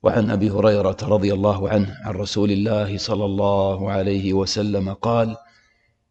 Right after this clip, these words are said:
"إنه ليأتي الرجل السمين العظيم يوم القيامة لا يزن عند الله جناح بعوضة." متفق عليه.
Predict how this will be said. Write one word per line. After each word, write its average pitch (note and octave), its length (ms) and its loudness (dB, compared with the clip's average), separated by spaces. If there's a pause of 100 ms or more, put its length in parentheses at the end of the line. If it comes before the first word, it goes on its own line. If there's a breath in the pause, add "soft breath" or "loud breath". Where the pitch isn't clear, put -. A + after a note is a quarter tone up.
(100)
"إنه B2 480 4
ليأتي B2+ 520 4
الرجل G#2+ 480 4
السمين A2 680 4
العظيم G#2 680 2
يوم A#2+ 280 6
القيامة C3+ 680 4 (720 soft breath)
لا B2 240 4
يزن G#2 540 4
عند A2+ 280 4
الله G#2 420 2
جناح A2 640 2
بعوضة." F#2+ 580 0 (840)
متفق B2+ 480 0
عليه. G2+ 480 -2